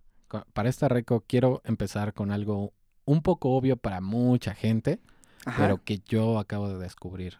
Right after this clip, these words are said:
Speaker 1: en esta cuarentena.
Speaker 2: Ok.
Speaker 1: Yo empecé a ver apenas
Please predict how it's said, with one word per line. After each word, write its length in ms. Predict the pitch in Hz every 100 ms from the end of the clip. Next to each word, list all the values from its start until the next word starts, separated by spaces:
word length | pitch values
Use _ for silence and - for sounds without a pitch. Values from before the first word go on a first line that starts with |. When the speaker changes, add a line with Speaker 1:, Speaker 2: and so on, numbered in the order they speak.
| _
Speaker 1:
en 140 | 95 90
esta 200 | - -
cuarentena. 540 | - - - - 98 _
Speaker 2:
Ok. 220 | 135 131 113 - _ - _ _ _ _ _ _
Speaker 1:
Yo 380 | 107 110 117 123
empecé 340 | 120 98 -
a 60 | 104
ver 240 | 110 113
apenas 480 | - - 101 110 120